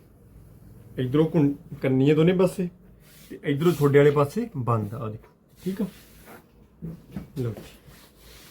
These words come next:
ਚੰਗੀ ਤਰ੍ਹਾਂ ਆਪਾਂ ਨੂੰ ਸੈੱਟ ਕਰ ਲੈਣਾ। ਹੁਣ ਜਿਹੜੀ ਮੂਹਰੀ ਆ ਇਸ ਭੈਣ ਦੀ, ਮੈਂ ਤੁਹਾਨੂੰ ਪਹਿਲਾਂ ਵੀ ਦੱਸਿਆ, ਸਵਾ ਛੇ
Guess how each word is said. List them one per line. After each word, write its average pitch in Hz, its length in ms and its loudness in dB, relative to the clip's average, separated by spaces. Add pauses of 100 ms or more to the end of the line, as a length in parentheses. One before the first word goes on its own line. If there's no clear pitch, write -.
(1800)
ਚੰਗੀ 120 220 -2
ਤਰ੍ਹਾਂ 123 180 -2
ਆਪਾਂ 139 140 -4
ਨੂੰ 131 40 -2
ਸੈੱਟ - 200 -10
ਕਰ 110 160 -6
ਲੈਣਾ। 120 260 -2 (920)
ਹੁਣ 139 120 2
ਜਿਹੜੀ 170 140 2
ਮੂਹਰੀ 170 360 2
ਆ 196 100 6
ਇਸ 151 100 -2
ਭੈਣ 180 300 0
ਦੀ, 175 320 0 (120)
ਮੈਂ 147 140 -6
ਤੁਹਾਨੂੰ 156 200 -4
ਪਹਿਲਾਂ 135 220 0
ਵੀ 170 80 0
ਦੱਸਿਆ, 165 280 -2
ਸਵਾ 135 360 0
ਛੇ 139 300 -2